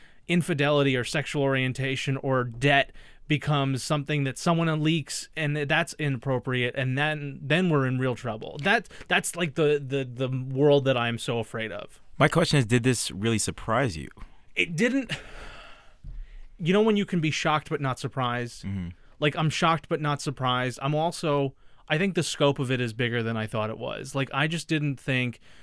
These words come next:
Speaker 1: that there were these giant data centers and wide sweeping things over everybody. I had a conversation with a friend the other day, and she said, "I'm glad it's not just Muslims," 'cause she's Muslim, and she was, like, laughing about it. She's like,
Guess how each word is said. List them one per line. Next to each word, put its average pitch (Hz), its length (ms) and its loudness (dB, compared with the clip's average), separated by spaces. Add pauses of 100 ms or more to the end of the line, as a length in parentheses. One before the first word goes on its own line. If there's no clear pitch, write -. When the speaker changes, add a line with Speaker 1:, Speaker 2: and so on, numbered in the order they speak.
(140)
Speaker 1:
that 127 160 -2
there 131 140 2
were 123 100 0
these 120 220 -2
giant 117 400 -4
data 120 240 -2
centers 110 580 -4 (580)
and 123 460 -2 (300)
wide 120 440 -2
sweeping 123 800 -2 (220)
things 131 340 -2
over 151 240 2 (100)
everybody. 143 720 2 (480)
I 139 80 2
had 143 140 2
a 143 40 0
conversation 165 480 0
with 143 80 0
a 123 40 -4
friend 139 200 0
the 139 60 2
other 127 140 0
day, 123 320 2 (280)
and 139 160 0
she 156 140 0
said, 143 220 2
"I'm 127 120 2
glad 165 300 4
it's 156 180 0
not 147 200 2
just 131 260 -2 (220)
Muslims," 120 440 -2
'cause 143 140 -4
she's 147 240 0
Muslim, 127 400 -6
and 139 140 -2
she 156 100 -4
was, 147 100 0
like, 143 140 -2
laughing 180 340 6
about 127 280 2
it. 120 60 -8
She's 147 140 -4
like, 147 160 2